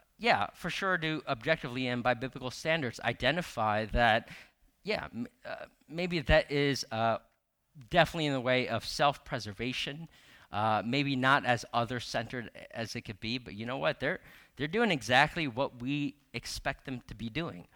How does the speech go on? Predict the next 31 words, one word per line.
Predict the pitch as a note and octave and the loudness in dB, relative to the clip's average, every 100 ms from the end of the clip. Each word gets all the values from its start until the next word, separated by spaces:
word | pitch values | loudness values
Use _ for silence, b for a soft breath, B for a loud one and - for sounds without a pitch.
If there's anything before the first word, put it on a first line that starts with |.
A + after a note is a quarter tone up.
| - | -12
um, | G2+ F#2+ - | -10 -10 -8
being | B2+ B2+ | -6 -6
smart | - - - B2+ - _ _ b b | -8 -8 -6 -8 -10 _ _ b b
and | - A2+ | -10 -6
being | A#2 A#2+ A#2 | -4 -4 -4
clever. | - - D#3 F#3 - - - _ _ _ B B B B B | -8 -6 -4 -4 -6 -14 -20 _ _ _ B B B B B
But | F3 | 4
now | G3 | 6
what | F#3 B3+ | 8 8
about | A#3+ A3 | 10 8
for | - D3 A#2+ | 6 -2 -2
Christians | - - - F#3 - F2+ - - - - - _ _ _ _ _ _ - - - | -8 -8 -4 -4 -6 -12 -14 -16 -16 -16 -20 _ _ _ _ _ _ -20 -14 -4
who | |
are | C#3 | 0
referred | C3+ - C#3 D3 D#3 | 0 0 0 2 0
to | - C#3 C3 | -2 -4 2
by | B2 | 2
Jesus | B2 - A#2 A#2 - | 2 -2 -8 -6 -2
as | A2+ A2 - | 0 0 -2
the | G#2+ | -8
sons | - C#3+ D3 A2+ | -2 0 0 -4
of | G#2 | -8
light | G#2 G#2 D3+ C3 - - b b b - | -4 -2 -2 -4 -10 -20 b b b -12
in | G2+ | -10
this | F#2+ | -10
parable? | - A2+ B2+ A#2 - - - _ _ | -8 -2 0 0 -4 -20 -20 _ _
Um, | G#2+ G#2+ A#2 | -4 -4 0
are | B2+ D3+ F3+ | 4 6 6
we | E3+ C#3+ F#3 F#3 | 0 -4 -4 -4
being | C3 D#3 D#3 | -4 -2 -2
shrewd | C#3+ - - E3 C3 B2 | -2 -4 -4 -2 -2 -4